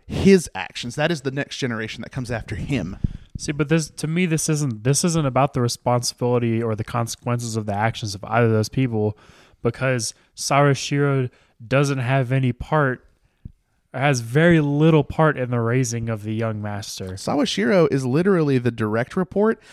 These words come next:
Speaker 1: of the person
Speaker 2: The dir-
Speaker 1: who is, like, overseeing the young master every single day.
Speaker 2: But he doesn't
Speaker 1: He's
Speaker 2: actually
Speaker 1: the, he is
Speaker 2: care.
Speaker 1: the, he is the second in command. Yeah, he doesn't care. And because of that, his child, his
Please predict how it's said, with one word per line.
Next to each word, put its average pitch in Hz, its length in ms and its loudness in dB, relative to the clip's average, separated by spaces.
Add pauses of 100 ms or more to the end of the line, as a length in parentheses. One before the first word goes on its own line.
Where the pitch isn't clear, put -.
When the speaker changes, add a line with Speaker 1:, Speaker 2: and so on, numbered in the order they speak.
(160)
Speaker 1:
of 131 180 0
the 123 80 -4
person 156 520 -4
Speaker 2:
The 165 80 -2
dir- 127 140 -4
Speaker 1:
who 139 320 2
is, 117 580 0 (340)
like, 110 300 -2 (120)
overseeing 131 600 2
the 117 80 -2
young 120 220 -2
master 113 440 -6
every 101 220 -2
single 85 320 -10
day. 71 320 -16
Speaker 2:
But 120 120 -6
he 151 120 -2
doesn't 139 300 2
Speaker 1:
He's 127 180 2
Speaker 2:
actually 135 240 0
Speaker 1:
the, 123 40 -4
he 151 140 2
is 117 160 4
Speaker 2:
care. - 80 0
Speaker 1:
the, 139 220 0
he 160 140 -2
is 165 120 -2
the 123 100 -4
second 160 440 0
in 156 120 -2
command. 170 300 -2
Yeah, 202 320 6 (340)
he 131 140 -2
doesn't 117 480 -2
care. 196 500 0
And 135 220 0
because 180 420 0
of 135 140 -2
that, 110 200 0
his 139 400 2
child, 143 640 -4
his 123 280 -8